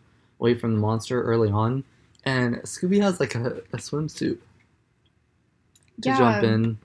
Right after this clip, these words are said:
Speaker 2: It's like a, was it, like, a full body swimsuit type thing? Like, a, or, like, a shirt and
Speaker 1: Yeah,
Speaker 2: shorts?
Speaker 1: mm-hmm.
Speaker 2: They had, like, a swimming outfit.
Speaker 1: Uh, Scooby's was red, and then I believe Shaggy's was, like, green and blue.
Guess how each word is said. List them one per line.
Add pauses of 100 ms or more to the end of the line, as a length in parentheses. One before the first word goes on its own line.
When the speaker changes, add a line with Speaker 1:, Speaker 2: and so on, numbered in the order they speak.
(160)
Speaker 2:
It's
like
a,
was
it,
like,
a
full
body
swimsuit
type
thing?
Like,
a,
or,
like,
a
shirt
and
Speaker 1:
Yeah,
Speaker 2:
shorts?
Speaker 1:
mm-hmm. (580)
Speaker 2:
They
had,
like,
a
swimming
outfit. (1400)
Speaker 1:
Uh,
Scooby's
was (1160)
red,
and
then
I
believe
Shaggy's
was,
like,
green
and
blue.